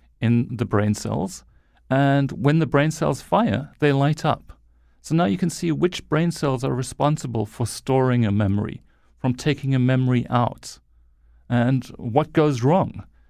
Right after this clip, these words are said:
You can actually train a rat to go down a maze.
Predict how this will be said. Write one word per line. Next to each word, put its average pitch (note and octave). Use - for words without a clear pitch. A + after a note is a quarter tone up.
You A#2+
can C3
actually D#3
train D#3
a B2
rat C3
to C#3+
go C#3+
down C3+
a C3
maze. B2